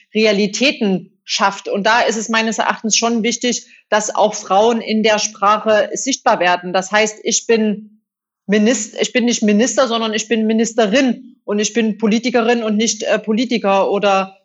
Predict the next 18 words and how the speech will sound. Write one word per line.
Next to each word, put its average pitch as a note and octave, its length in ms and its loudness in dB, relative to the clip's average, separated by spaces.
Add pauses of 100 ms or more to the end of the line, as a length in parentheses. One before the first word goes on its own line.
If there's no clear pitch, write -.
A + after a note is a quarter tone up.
(160)
äh, G3 260 2 (160)
was G#3 240 -4 (120)
sozusagen G#3 420 0
Berufsbezeichnung F#3+ 800 -2
angeht. F#3+ 280 -2
Und G3+ 200 -2
da B3 260 2 (220)
sieht B3+ 260 -6
man A#3 160 0
ja G#3 160 0
auch, A3+ 400 2 (160)
wie A3+ 140 0
sich A3+ 220 -4
hier A3+ 260 0
die G3 160 -4
Gesellschaft A3 640 -2
auch F#3+ 200 0
weiterentwickelt. A#3 1000 0